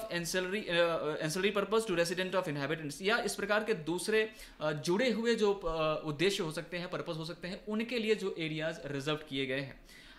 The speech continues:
और इस प्रकार के areas को हम या तो विलेज site भी के नाम से भी जान सकते हैं, गांव स्थान के नाम में जान सकते हैं, या फिर किसी दूसरे कॉग्निट variations के रूप में भी जान सकते हैं। तो यहाँ पर शब्द का incorporation जो हुआ है या substitution हुआ है,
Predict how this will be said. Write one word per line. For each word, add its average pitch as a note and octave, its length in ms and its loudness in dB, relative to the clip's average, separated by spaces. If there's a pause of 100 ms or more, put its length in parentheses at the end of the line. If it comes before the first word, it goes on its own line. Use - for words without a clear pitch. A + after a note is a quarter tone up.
(120)
और E3 380 8
इस G#3 160 0
प्रकार G#3 300 2
के G#3 280 0
areas E3+ 340 2
को F#3 180 0
हम E3 240 -2
या D#3 100 0
तो D#3+ 120 -2
विलेज C#3+ 300 -2
site F3 300 -2
भी F#3 260 -4
के G3+ 160 -2
नाम E3+ 160 0
से F3 120 -2
भी F3 80 0
जान E3+ 180 -2
सकते F3+ 260 -6
हैं, F3 240 -6
गांव C3+ 160 0
स्थान E3 300 -4
के F3 100 -6
नाम F3 140 -2
में E3+ 120 -6 (480)
जान D#3+ 220 -2
सकते F3 220 -8
हैं, F#3+ 80 -6
या G#3+ 100 -2
फिर G#3 120 -2
किसी F#3+ 220 -4
दूसरे F3+ 400 -4
कॉग्निट E3 400 -2
variations D3+ 380 -4
के D#3 80 -8
रूप D3 120 -6
में D3 100 -6
भी E3+ 80 -2
जान B2+ 200 -4
सकते C#3 280 -8
हैं। - 260 -8 (1300)
तो F3+ 60 -2
यहाँ F#3+ 220 0
पर B3 120 4
शब्द G#3+ 320 2
का A3 140 6
incorporation E3+ 760 2
जो F#3 120 2
हुआ E3+ 220 4
है C#3+ 200 0
या D#3 80 0
substitution D#3+ 480 -6
हुआ D#3 200 2
है, A#2+ 340 -2